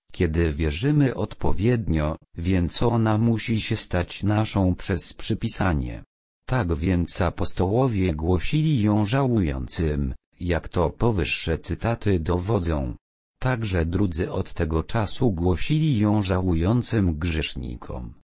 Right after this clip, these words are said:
Każdy z nas wie z doświadczenia, że gdy byliśmy w stanie żalu za grzechy, to Pan nasz sprawił, aby poselstwo było nam głoszone,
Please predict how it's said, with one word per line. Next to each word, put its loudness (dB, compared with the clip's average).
Każdy 2
z -4
nas 0
wie 2
z -6
doświadczenia, -2
że 0
gdy 0
byliśmy 0
w -8
stanie 0
żalu 0
za 0
grzechy, -2
to 0
Pan 0
nasz -2
sprawił, -4
aby 0
poselstwo 0
było 2
nam 2
głoszone, 2